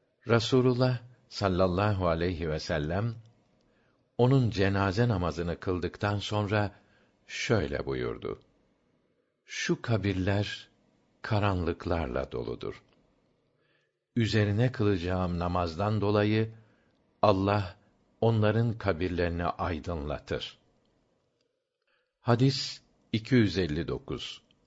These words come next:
Yine Ebu Hureyre'den, Allah ondan razı olsun, rivayet edildiğine göre, Rasulullah sallallahu aleyhi ve sellemin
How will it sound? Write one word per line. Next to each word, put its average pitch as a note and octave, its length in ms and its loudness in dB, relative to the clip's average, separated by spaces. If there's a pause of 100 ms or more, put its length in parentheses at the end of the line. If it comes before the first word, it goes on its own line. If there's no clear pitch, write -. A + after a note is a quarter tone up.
(1600)
Yine C#3 420 4 (220)
Ebu A2+ 320 4
Hureyre'den, F#2 880 2 (540)
Allah F2 320 0
ondan E2+ 420 0
razı E2 320 0
olsun, A#2 460 -2 (960)
rivayet A#2+ 500 6
edildiğine E2+ 640 0
göre, A#2 360 4 (1040)
Rasulullah C3 800 2 (500)
sallallahu G2 800 2
aleyhi E2+ 440 2
ve D2 80 2
sellemin E2+ 640 -4